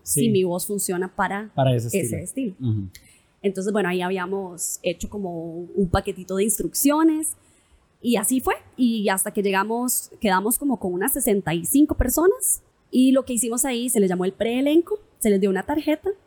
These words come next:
Speaker 2: de descuentos y tenían descuentos en clases de canto, en gimnasios, en escuelas de baile,
Speaker 1: Ujú.
Speaker 2: etcétera,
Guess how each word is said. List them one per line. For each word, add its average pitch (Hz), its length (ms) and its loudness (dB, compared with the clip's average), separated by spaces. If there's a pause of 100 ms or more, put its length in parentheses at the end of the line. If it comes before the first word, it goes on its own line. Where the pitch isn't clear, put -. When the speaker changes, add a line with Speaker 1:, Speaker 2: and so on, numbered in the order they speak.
(120)
Speaker 2:
de 220 140 0
descuentos 302 520 -2
y 233 80 0
tenían 196 260 2
descuentos 208 380 -4
en 220 80 -4
clases 175 300 -8
de 240 100 -6
canto, 185 500 -2
en 208 120 0
gimnasios, 196 500 -4
en 175 100 -8
escuelas 202 300 -4
de 214 80 -4
baile, 180 400 2
Speaker 1:
Ujú. 101 120 -4 (500)
Speaker 2:
etcétera, 226 560 -2